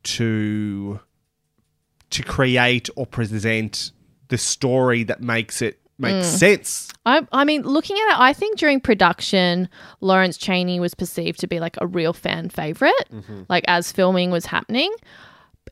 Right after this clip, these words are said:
Speaker 2: It kinda seems like the editors, um, and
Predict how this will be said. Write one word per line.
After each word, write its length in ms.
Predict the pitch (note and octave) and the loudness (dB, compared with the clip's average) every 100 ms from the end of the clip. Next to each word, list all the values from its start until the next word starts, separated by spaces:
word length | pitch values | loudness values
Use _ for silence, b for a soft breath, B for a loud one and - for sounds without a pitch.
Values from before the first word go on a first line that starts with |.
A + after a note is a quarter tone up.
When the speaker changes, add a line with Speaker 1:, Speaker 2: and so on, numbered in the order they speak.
| - | -14
Speaker 2:
It 160 | G#3 | -10
kinda 320 | - B3+ E4+ | -2 2 2
seems 260 | G#4 A#4 G#4+ | 2 -2 2
like 260 | F#4 A#3 A#3 | 4 2 -2
the 240 | A3+ - - | -4 -4 -2
editors, 920 | F#3 F#3 F#3 F3 F3 F3 F3 - - _ _ _ _ - | -2 0 0 2 2 0 -4 -10 -16 _ _ _ _ -6
um, 640 | F3 E3+ E3 D#3+ D3+ - - _ _ - | -4 -4 -6 -8 -10 -12 -18 _ _ -2
and 400 | F3+ F3 F3+ | 0 0 -2